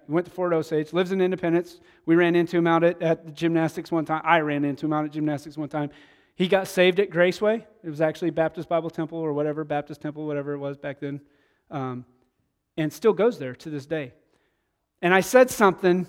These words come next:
to one of my buddies one time. I said, "Yeah, I wish Pujols went to my church.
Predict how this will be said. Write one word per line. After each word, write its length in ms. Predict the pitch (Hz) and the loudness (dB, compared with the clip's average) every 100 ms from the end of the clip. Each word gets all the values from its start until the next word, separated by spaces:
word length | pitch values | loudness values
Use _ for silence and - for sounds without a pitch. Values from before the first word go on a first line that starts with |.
| - | -6
to 100 | 185 | 0
one 140 | 175 | 2
of 80 | 175 | 4
my 80 | 160 | 2
buddies 320 | 151 202 170 | 2 2 2
one 120 | 156 | -2
time. 200 | 139 151 | -4 -4
I 40 | 147 | -4
said, 120 | 160 | 2
"Yeah, 180 | 180 196 | 6 8
I 140 | 185 | 8
wish 220 | 190 196 - | 6 4 0
Pujols 420 | 220 202 196 - | 0 2 2 0
went 160 | 190 | -4
to 60 | 151 | -2
my 180 | 156 190 | 2 2
church. 480 | - 143 139 - | 0 -4 -4 -10